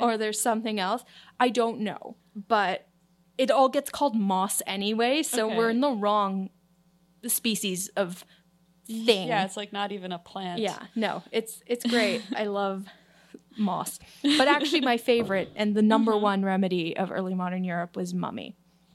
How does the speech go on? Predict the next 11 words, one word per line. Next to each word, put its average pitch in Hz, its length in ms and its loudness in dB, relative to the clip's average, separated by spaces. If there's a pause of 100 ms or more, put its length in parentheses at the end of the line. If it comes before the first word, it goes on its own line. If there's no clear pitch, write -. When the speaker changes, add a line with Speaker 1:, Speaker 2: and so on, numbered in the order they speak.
Speaker 2:
<laughs> - 60 -14 (1040)
Speaker 1:
Uh, 208 480 0 (1120)
not 247 260 4 (380)
a 254 100 0
mom, 208 360 2
although 269 320 6
I 240 140 2
have 208 260 0
seen 311 260 -2
breast - 300 -2
milk. 226 380 -2